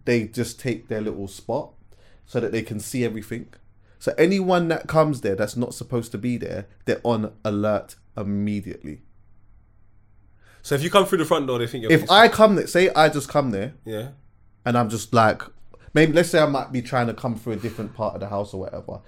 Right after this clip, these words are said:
Speaker 1: Them dogs spot me immediately. They're on alert straight away. But they'll, they, for the day, for the day, they will take their position.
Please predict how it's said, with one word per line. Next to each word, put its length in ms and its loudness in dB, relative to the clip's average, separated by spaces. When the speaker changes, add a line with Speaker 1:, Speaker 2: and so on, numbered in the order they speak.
Speaker 1:
Them 180 0
dogs 220 0
spot 220 -4
me 80 -2
immediately. 440 -4
They're 140 -2
on 120 -4
alert 360 -6
straight 300 -4
away. 240 -12
But 100 6
they'll, 180 10
they, 340 2
for 280 4
the 120 10
day, 440 4
for 180 4
the 120 8
day, 440 6
they 200 4
will 140 2
take 320 2
their 120 2
position. 680 -6